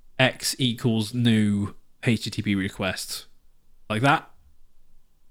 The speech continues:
Um, and then you could use x in a, a number of different ways.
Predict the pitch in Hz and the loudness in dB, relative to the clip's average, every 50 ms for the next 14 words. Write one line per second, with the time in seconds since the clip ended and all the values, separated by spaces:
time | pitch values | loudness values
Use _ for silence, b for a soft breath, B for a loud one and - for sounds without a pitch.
0 | - - - - 110 107 107 104 107 104 101 101 101 - - - - - 135 123 | -20 -20 -8 -2 0 2 2 2 2 0 -2 -4 -6 -10 -14 -10 0 2 4 6
1 | 120 123 123 117 113 110 110 107 - - 127 123 - - 117 - - 117 113 113 | 8 8 10 10 8 6 4 0 0 2 2 4 6 4 2 4 6 6 8 8
2 | 104 - - - 113 107 - - - - - - - 120 107 107 101 - - - | 6 2 0 0 0 0 0 -2 -4 -4 -4 -2 -2 -2 -2 -2 -4 -6 -12 -12
3 | - - 117 117 113 110 98 - - 98 - 80 90 85 67 - - | -8 -4 -2 -2 0 0 -2 -2 -2 -6 -8 -8 -8 -8 -8 -8 -12